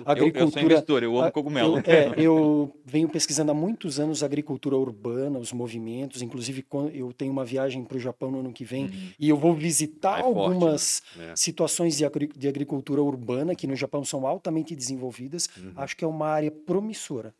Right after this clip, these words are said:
Speaker 1: E pra te finalizar e deixar tu em paz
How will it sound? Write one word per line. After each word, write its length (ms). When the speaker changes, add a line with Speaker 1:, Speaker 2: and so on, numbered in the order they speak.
Speaker 1:
E 60
pra 160
te 140
finalizar 580
e 40
deixar 260
tu 100
em 140
paz 580